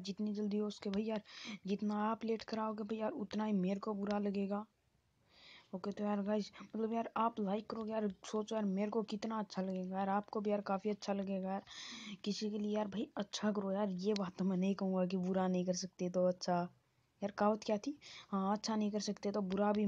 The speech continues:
मत करो guys, लेकिन मेरे लिए अच्छा करो यार, video को like कर दो यार guys, please यार।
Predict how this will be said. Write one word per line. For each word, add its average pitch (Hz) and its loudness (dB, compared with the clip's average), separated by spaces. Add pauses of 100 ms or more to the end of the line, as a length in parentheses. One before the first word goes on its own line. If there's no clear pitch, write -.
(140)
मत 214 0
करो 196 -2
guys, 196 0
लेकिन 202 2
मेरे 202 4
लिए 202 2
अच्छा 196 -4
करो 190 -4
यार, 185 2
video 190 0
को 190 6
like 180 0
कर 185 0
दो 180 -4
यार 185 -6
guys, 180 2
please 190 -2
यार। 180 2